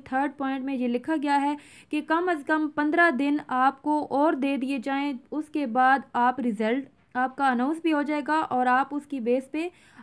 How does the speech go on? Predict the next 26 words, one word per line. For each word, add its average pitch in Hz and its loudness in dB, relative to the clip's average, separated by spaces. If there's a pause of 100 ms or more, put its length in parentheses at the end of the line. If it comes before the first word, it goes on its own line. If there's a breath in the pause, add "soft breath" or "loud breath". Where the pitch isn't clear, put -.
आगे 254 2
एडमिशन 262 -2
कर 285 2
पाएंगे। 294 -2
मतलब 254 -4
कि 294 -6
आप 277 -4
यहाँ 247 -2
पे 262 -4
आपको 262 -4
परेशान 247 -2
होने 269 -2
की 254 -6
ज़रूरत 247 0
नहीं 302 0
है। 311 -2
पीबीटी 294 -2
के 277 -6
चेयरमैन 285 -4
की 262 -6
जानिब 247 -2
से 262 -2
हायर 254 0
एजुकेशन 285 -6
कमीशन 269 -6
को 285 -4